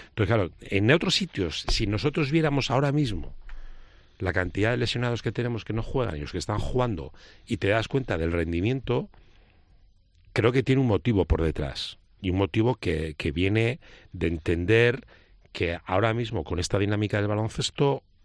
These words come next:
la, el jugador tiene que estar, eh, participando en todo momento, porque si no,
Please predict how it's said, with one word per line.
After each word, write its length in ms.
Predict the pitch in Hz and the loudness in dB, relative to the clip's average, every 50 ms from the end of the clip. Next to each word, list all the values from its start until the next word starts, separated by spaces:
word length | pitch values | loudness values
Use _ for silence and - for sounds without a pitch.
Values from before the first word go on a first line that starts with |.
| - _ _ _ _ - | -20 _ _ _ _ -18
la, 300 | - 87 85 80 80 78 | -12 -10 -8 -6 -6 -6
el 300 | 80 - 82 82 78 73 | -6 -6 -8 -8 -6 -4
jugador 380 | 82 - 90 90 87 95 107 | -4 0 2 4 4 2 2
tiene 240 | - - 120 107 95 | 0 0 0 0 0
que 100 | - - | -2 -4
estar, 420 | - - - 113 107 107 - - - _ - - - - - _ _ - - | -6 -2 0 2 2 2 0 -4 -12 _ -20 -20 -20 -20 -20 _ _ -18 -12
eh, 300 | - - 95 87 85 82 - | -6 -2 0 0 0 -2 -2
participando 840 | 82 82 - 95 85 85 90 - 98 104 110 117 123 135 131 - - _ _ _ - | -4 -6 -4 -2 -2 -2 0 0 0 0 0 2 0 0 0 -2 -8 _ _ _ -6
en 200 | - 87 80 76 | -4 -2 -2 -2
todo 240 | - - 104 104 104 | 0 2 2 2 2
momento, 340 | 98 85 87 113 110 - 85 | 2 0 0 -2 -2 -2 -4
porque 140 | 87 95 92 | -2 -2 0
si 160 | - 123 120 | 0 2 2
no, 280 | 135 151 143 - 202 | 2 2 2 0 -4